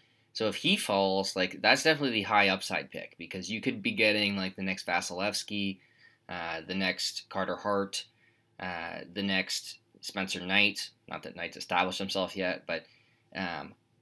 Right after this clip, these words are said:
I think if, if he somehow falls, you definitely have to consider it, just 'cause, you know, what we've seen with Philly this year, if you have a goal, one of the best goalies on an entry-level contract,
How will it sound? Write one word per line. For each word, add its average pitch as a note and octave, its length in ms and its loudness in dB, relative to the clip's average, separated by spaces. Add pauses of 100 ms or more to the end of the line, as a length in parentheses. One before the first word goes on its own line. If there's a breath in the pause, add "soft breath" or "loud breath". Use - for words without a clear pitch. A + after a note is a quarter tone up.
(140)
I A2+ 120 8
think D3 580 4
if, G#2+ 260 -6
if G#2+ 140 -8
he C3+ 240 2
somehow C#3 380 4
falls, A#2+ 480 0
you G2 80 -2
definitely G2 320 -2
have F#2+ 80 -4
to F#2+ 80 -14
consider G2 420 -6
it, C#3+ 160 -4
just - 240 -8
'cause, F#2+ 360 -6 (380)
you F#2 80 -10
know, F#2 80 -6
what G2 160 -4
we've G2+ 120 -6
seen G#2 160 -2
with F#2 100 -4
Philly G#2 320 0
this F#2 240 -2
year, F#2 160 -2
if F2+ 140 -6
you A2 80 -2
have A#2 120 0
a F#2 200 -4 (260)
goal, - 400 -6 (300)
one G#2+ 100 -4
of G2 60 -4
the F2+ 60 -6
best G2+ 260 0
goalies G2 360 -2
on E2+ 100 -8
an F#2 40 -8
entry-level F#2+ 380 -4
contract, F#2+ 640 -4